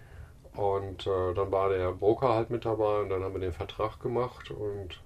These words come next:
dann kommt's nach einem Monat, so war das geplant, dann mit der Familie an, dann steht da ein Farbiger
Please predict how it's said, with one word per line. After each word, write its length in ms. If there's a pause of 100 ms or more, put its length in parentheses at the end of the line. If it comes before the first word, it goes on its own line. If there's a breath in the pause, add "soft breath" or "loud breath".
(180)
dann 120
kommt's 240
nach 120
einem 340
Monat, 420
so 80
war 80
das 120
geplant, 480
dann 80
mit 120
der 80
Familie 420
an, 140
dann 180
steht 280
da 240 (260)
ein 360
Farbiger 560